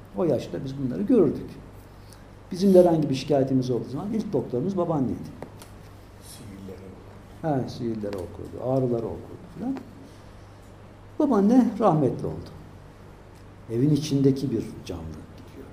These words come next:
Speaker 1: sevdiğimiz canlı. Tabii ben çok üzüldüm. Ve içimden şöyle geçti, "Acaba ne oldu? Bundan sonrası ne onun için?" Gece bir rüya. Rüyada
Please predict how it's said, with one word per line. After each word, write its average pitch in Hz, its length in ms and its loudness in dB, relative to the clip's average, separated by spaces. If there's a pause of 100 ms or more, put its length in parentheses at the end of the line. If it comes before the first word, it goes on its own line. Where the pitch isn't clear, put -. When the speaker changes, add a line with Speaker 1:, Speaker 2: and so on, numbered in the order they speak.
(140)
Speaker 1:
sevdiğimiz - 680 -8 (360)
canlı. - 340 -14 (460)
Tabii 127 100 -10
ben 185 140 -2
çok 208 180 0
üzüldüm. - 400 -4 (1300)
Ve 233 60 2
içimden 196 420 2
şöyle 135 260 -2
geçti, - 280 -8 (140)
"Acaba 123 380 -4 (260)
ne 127 140 4
oldu? - 400 -8 (1600)
Bundan 87 260 -6
sonrası 82 400 -10
ne 76 100 -12 (280)
onun - 200 -16
için?" - 140 -18 (720)
Gece 135 340 2
bir 127 60 -2
rüya. 98 220 -4 (1400)
Rüyada 175 500 0